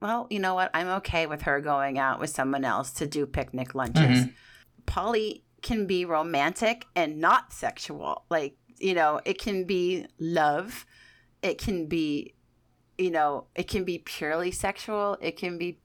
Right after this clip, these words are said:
Speaker 1: purely emotional. It can be anything else.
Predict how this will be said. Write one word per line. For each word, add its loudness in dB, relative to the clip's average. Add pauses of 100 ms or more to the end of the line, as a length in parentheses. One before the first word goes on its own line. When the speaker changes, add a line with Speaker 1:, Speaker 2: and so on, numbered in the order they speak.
Speaker 1:
purely -4
emotional. 0
It -6
can -6
be -6
anything -4
else. 0